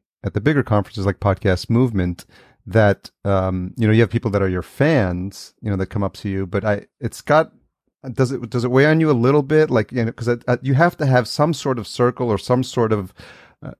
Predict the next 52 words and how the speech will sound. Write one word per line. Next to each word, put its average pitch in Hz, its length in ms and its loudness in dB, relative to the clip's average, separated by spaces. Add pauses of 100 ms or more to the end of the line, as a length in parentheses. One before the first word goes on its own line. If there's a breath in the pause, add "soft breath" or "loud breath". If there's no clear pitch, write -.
some - 180 -6
type - 200 0
of 101 80 0
mechanism 104 580 2
to 104 140 -2
figure 107 380 0
out, 101 220 2
or 101 60 0
filtering 117 420 0
system, 92 360 -4
I 92 40 0
would 95 120 -2
imagine, 98 460 2
because 90 200 -4
if 98 240 -2
not, 117 380 2
like, 90 160 -2
everyone's 98 320 0
just 95 140 -6
gonna 92 120 -2
come 90 220 0
demanding 90 320 2
your 90 100 0
attention, 95 420 0
and 92 160 0
obviously 95 280 -2
you 90 60 -8
can't 92 200 0
give 90 140 -4
it 92 80 -8
to - 80 0
everyone, 90 320 2
especially 90 440 -4 (320 loud breath)
during 98 220 2
these 90 180 2
live 110 220 4
events. 90 480 -4 (240 loud breath)
So - 120 -4
I'm 110 80 4
wondering, 113 440 4
as 107 400 2 (140)
you've 104 240 -2
become 98 520 2 (240)
more 104 240 2
visible 95 640 0
in 92 420 -2
the 90 140 -4
online 87 300 -2
space 95 400 0
and 90 160 -2
digital 92 260 -2
space, - 380 -6